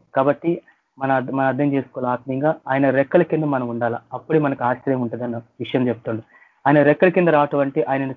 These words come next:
సంపూర్ణంగా మనం సమర్పించుకొని ఆయన కొరకు జీవించాలా, ఆయన వాక్యం ప్రకారం జీవించాలా, మరి విశేషంగా ఆయన సువార్త అనేకులు ప్రకటించాలా, ఆయన సన్నిధిలో మనం జీవించాలా విశ్వాసంతోని. కాబట్టి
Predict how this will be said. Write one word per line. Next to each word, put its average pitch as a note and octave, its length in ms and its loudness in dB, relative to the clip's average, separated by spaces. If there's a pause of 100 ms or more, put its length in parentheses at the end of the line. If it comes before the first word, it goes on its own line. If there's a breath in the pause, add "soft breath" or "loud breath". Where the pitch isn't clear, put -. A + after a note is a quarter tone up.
సంపూర్ణంగా D#3+ 480 0
మనం C3+ 320 -4
సమర్పించుకొని D3 760 -4
ఆయన C3+ 160 -2
కొరకు B2+ 280 -10
జీవించాలా, B2+ 640 -2 (420 soft breath)
ఆయన B2+ 160 2
వాక్యం B2+ 420 2
ప్రకారం C3+ 760 -4
జీవించాలా, C#3 640 0 (380)
మరి C3 160 0
విశేషంగా C3+ 480 -2
ఆయన B2+ 140 0
సువార్త A#2+ 520 -2 (160)
అనేకులు B2+ 280 0
ప్రకటించాలా, D3 720 0 (140)
ఆయన D#3 200 4
సన్నిధిలో E3+ 380 2
మనం D3+ 220 -4
జీవించాలా B2+ 480 -2
విశ్వాసంతోని. B2 800 -4 (580)
కాబట్టి D3 560 2